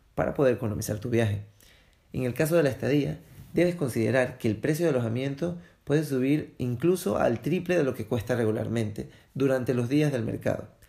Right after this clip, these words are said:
Y en el caso de Cannes, que es una ciudad relativamente pequeña, siempre se llena,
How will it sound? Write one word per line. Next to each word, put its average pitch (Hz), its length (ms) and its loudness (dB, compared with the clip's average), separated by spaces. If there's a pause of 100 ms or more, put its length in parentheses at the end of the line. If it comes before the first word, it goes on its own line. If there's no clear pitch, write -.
(300)
Y 151 160 4
en 139 60 -2
el 120 120 -4
caso 143 280 0
de 127 120 2
Cannes, 123 440 -4 (340)
que 127 100 0
es 117 60 2
una 131 200 -2
ciudad 113 480 0 (200)
relativamente 110 880 0
pequeña, 123 540 -4 (220)
siempre 202 460 -2
se 120 160 -2
llena, 107 320 -6